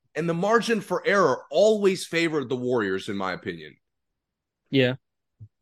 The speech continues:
Speaker 1: But this year, probably this is the first definitive time, to me, it favors Sacramento.
Speaker 2: It, it might. Yeah. I, I don't, I don't disagree with that. I do, I do think Sacramento is a team that,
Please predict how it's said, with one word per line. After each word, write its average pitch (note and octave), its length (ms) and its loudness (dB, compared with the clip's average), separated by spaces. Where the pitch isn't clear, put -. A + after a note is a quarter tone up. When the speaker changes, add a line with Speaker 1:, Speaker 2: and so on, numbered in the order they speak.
Speaker 1:
But D#3 140 -6
this D#3 540 -4
year, D3 460 0
probably D#3+ 420 -2
this D3+ 240 -8
is C3+ 140 -10
the C3 80 -6
first D#3+ 400 -4
definitive D3 580 -4
time, B2 540 -4
to E3 120 -4
me, F#3+ 220 -2
it F3 80 -2
favors F3 460 -2
Sacramento. D#3+ 720 -6
Speaker 2:
It, A3 220 6
it A3 160 4
might. B3+ 300 4
Yeah. F#3 260 2
I, G#3+ 200 2
I D#3 120 6
don't, G#3 280 2
I D#3+ 140 2
don't G#3 160 2
disagree F3 340 0
with E3+ 160 0
that. D3+ 240 4
I D3+ 120 0
do, D#3+ 200 0
I D#3+ 100 2
do E3+ 140 2
think F3+ 200 0
Sacramento E3+ 640 -2
is D3+ 120 -4
a C#3 80 -10
team E3 340 -2
that, C#3 280 -2